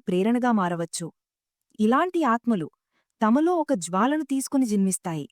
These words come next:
ఒక జ్వాల, అది మార్పును తీసుకురావాలని కోరుకుంటుంది. సత్యం యొక్క అన్వేషణలో నిమగ్నమై ఉంటుంది.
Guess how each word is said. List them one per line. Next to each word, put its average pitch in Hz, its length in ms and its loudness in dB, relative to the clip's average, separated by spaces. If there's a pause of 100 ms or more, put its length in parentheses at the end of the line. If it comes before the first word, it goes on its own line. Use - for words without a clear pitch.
(640)
ఒక 185 180 -2 (100)
జ్వాల, 185 320 0 (460)
అది 214 180 2
మార్పును 233 540 -2
తీసుకురావాలని 240 800 0
కోరుకుంటుంది. 175 600 -2 (680)
సత్యం 240 440 -2 (100)
యొక్క 240 180 -2 (100)
అన్వేషణలో 208 600 2
నిమగ్నమై 233 560 2
ఉంటుంది. 160 420 -4